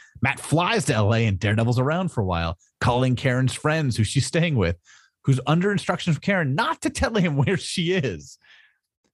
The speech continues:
Daredevil heads to her friend's apartment, ransacks it, finds out that Karen is acting on a T V show. He heads over to the studio and stalks her for a while until she's stalked by another stalker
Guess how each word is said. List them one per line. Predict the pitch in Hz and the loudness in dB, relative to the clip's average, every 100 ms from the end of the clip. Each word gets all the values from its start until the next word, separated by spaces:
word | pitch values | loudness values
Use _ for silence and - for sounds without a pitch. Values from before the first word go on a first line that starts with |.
| _ | _
Daredevil | - 165 196 185 | -6 -2 0 0
heads | 120 180 165 | 0 0 0
to | 208 | 0
her | 185 | 0
friend's | 156 156 | 0 -2
apartment, | 139 123 113 107 - | 0 -2 0 -2 -2
ransacks | 127 190 247 254 - 117 98 - | 0 2 2 0 0 0 -2 -2
it, | 104 - _ - | -2 -2 _ -4
finds | 214 254 262 | 0 0 0
out | 240 | 0
that | - | -2
Karen | - 180 | 0 0
is | 156 - | 0 0
acting | 170 - 185 | -4 -2 0
on | 185 | 0
a | 175 | 0
T | 190 | -2
V | 190 214 | -2 -2
show. | - 90 78 - _ | 0 0 0 -6 _
He | 123 | 2
heads | 135 135 | 4 4
over | 170 165 | 2 2
to | |
the | 165 | 2
studio | - 208 160 | 2 2 2
and | 131 | 2
stalks | 131 - 190 - - | 0 -4 -2 -2 -2
her | 147 117 | 0 0
for | 117 | 2
a | 95 | 0
while | 98 101 | 0 0
until | 113 - 165 | -2 -2 -2
she's | - 170 | -2 -2
stalked | - 131 131 | 0 0 0
by | 151 | 0
another | 151 160 180 247 - 196 | 2 0 0 0 -2 -4
stalker | - 90 87 117 143 | -2 -2 0 0 -2